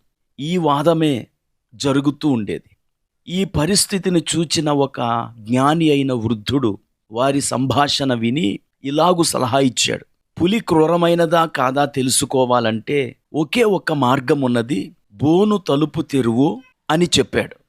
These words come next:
అప్పుడు ఆ యువకుడు చిరునవ్వు నవ్వి ఆ బోను గడియపై చెయ్యి వేసి ఎగతాళి చేస్తున్న తన స్నేహితుల వైపు చూసి సవాలు చేశాడు, "నా పులితో పోరాడి చూస్తారా?" అని.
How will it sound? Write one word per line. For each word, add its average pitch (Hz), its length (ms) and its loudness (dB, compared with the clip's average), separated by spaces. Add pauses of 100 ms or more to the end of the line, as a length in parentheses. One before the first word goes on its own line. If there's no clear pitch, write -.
(100)
అప్పుడు 180 320 2
ఆ 170 60 2
యువకుడు 170 480 2
చిరునవ్వు 151 600 2
నవ్వి 127 560 -2 (300)
ఆ 143 140 0
బోను 175 640 2
గడియపై 165 520 2
చెయ్యి 147 400 0
వేసి 143 580 -2 (200)
ఎగతాళి 185 580 0 (120)
చేస్తున్న 175 400 0
తన 147 240 0
స్నేహితుల 147 720 0
వైపు 131 360 -2
చూసి 127 800 -2 (220)
సవాలు 165 540 2
చేశాడు, - 680 -4
"నా 156 180 4
పులితో 175 520 0
పోరాడి 151 580 2
చూస్తారా?" 117 880 0 (140)
అని. 104 200 -8